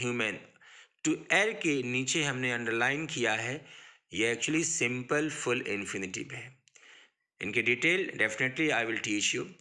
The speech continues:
अभी हम लोग सिर्फ सेंटेंसेस को पिकअप करते हैं। माफ़ करना कुदरत की खूबी है।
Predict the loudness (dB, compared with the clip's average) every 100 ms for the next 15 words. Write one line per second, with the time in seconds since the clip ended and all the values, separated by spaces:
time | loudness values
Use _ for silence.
0 | -14 2 2 4 0 0 0 0 0 -2
1 | 0 -2 0 0 2 0 -2 -2 -4 -4
2 | -4 -4 -2 -6 -6 -10 -12 -16 _ -20
3 | -20 -20 -20 -20 -8 2 4 4 2 2
4 | 2 4 0 0 -8 -18 _ _ _ _
5 | _ _ 0 2 4 0 0 -2 -2 0
6 | -2 0 -2 -2 -4 -10